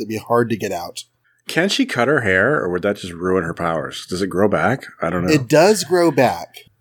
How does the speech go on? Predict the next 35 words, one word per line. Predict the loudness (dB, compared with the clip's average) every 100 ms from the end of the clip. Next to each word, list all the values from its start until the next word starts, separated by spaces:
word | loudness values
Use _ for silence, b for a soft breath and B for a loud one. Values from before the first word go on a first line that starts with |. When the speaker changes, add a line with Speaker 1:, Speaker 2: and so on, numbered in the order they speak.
| -8
Speaker 2:
Okay. | -4 0 -2 -2 -6
Speaker 1:
Um, | -4 -4 -6 -8 -6
they | 0 4
actually, | 4 2 2 4
in | 4
the | 2
Inhumans | 0 0 0 -2 -2
T | -4
V | -2 -2
show, | 0 -2
that's | -2 -2
one | -4
of |
the | -2
first | -2 -2
things | -4 -4
they | -4
do | -2 -4
is | -4
they | -4 -4
buzz | -2 -2 -2
cut | -6 -8
Medusa. | -10 -10 -8 -8 -10 _ _ _ _
Speaker 2:
Aw, | -4 0 2 2 2 0 0
that's | -2 -2
not | -2 -2
nice. | -6 -4 -6 -8 -18 _
Speaker 1:
No, | 0 2 2 2
it's | 0 0
not. | 0 2
She's | 0 -2
pretty | 2 2 2
traumatized | 0 0 0 -2 -4 -4
by | -4 -4
it. | -4 -6